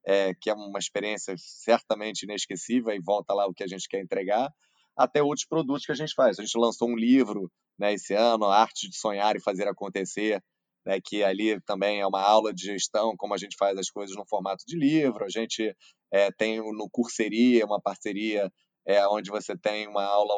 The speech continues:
online de doze horas de conteúdo sobre gestão, também filmando e mostrando os bastidores do evento, e a partir, né, daquela adrenalina, ele foi gravado, inclusive, no momento fora e dentro do evento acontecendo,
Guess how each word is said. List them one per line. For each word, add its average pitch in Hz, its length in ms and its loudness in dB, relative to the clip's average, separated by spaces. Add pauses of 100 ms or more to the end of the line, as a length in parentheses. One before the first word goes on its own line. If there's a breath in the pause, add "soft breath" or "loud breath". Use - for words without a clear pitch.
online 104 640 2
de 95 220 -6 (120)
doze 117 380 4
horas 113 380 6
de 98 100 -12
conteúdo 101 800 -8 (260)
sobre 117 460 2
gestão, 113 720 2
também 117 400 4
filmando 117 540 2
e 113 40 -4
mostrando 107 420 -4
os 101 120 -10
bastidores 104 600 0
do 101 80 -4
evento, 104 600 0 (380)
e 101 180 -2
a 104 120 4
partir, 104 400 0
né, 104 240 -2
daquela 104 380 2
adrenalina, 107 520 0
ele 101 140 -6
foi 110 180 -4
gravado, 110 440 4
inclusive, 101 680 -2 (320)
no 101 120 -8
momento 107 420 0
fora 139 340 6
e 127 140 2
dentro 117 460 2
do 107 100 -2
evento 104 360 -4
acontecendo, 101 800 -6